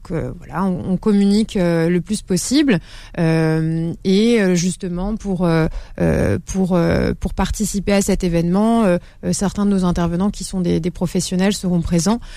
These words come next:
et, euh, et répondront présents à cette, à cette belle initiative.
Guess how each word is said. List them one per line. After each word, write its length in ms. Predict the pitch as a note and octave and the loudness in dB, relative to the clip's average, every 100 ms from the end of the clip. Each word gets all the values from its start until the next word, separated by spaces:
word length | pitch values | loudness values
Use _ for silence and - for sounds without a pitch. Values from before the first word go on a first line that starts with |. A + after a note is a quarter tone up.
| - - | -8 0
et, 200 | E3 E3 | 2 2
euh, 260 | D#3+ E3 | 2 2
et 100 | F3 | 2
répondront 480 | F3 A#3 B3 G#3 A3 | 2 2 0 -2 -2
présents 400 | - G3+ F3+ G#3 | -4 -4 0 2
à 100 | G3+ | 2
cette, 300 | F3 F3+ - | 0 -2 -2
à 240 | F3 E3+ F3+ | 0 0 0
cette 200 | F#3 E3+ | -2 -2
belle 180 | G3 F#3 | 0 2
initiative. 720 | F3+ F3 F3 - C4 C4+ | 0 0 -2 -2 -2 0